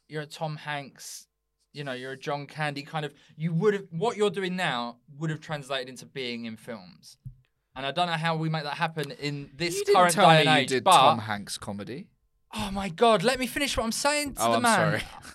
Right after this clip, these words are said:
Speaker 2: <laughs>
Speaker 1: I, I think you could be, like, a huge, like, comedy actor. It's just, like, that transition isn't as well trodden anymore,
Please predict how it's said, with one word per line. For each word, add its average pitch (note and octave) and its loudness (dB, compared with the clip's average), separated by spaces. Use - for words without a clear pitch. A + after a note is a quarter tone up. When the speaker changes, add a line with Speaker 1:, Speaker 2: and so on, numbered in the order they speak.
Speaker 2:
<laughs> - -20
Speaker 1:
I, G#3+ 0
I G#3+ 0
think G#3 -10
you F#3+ -10
could D#3+ -16
be, C3+ -4
like, A#2+ -10
a C3+ -16
huge, C3 -12
like, B2 -6
comedy B2+ -12
actor. A#2+ -12
It's - -16
just, E3 -8
like, D3 -2
that F3 -2
transition D#3+ -8
isn't C#3 -12
as B2+ -16
well C#3 -4
trodden C3+ -10
anymore, G#2+ -12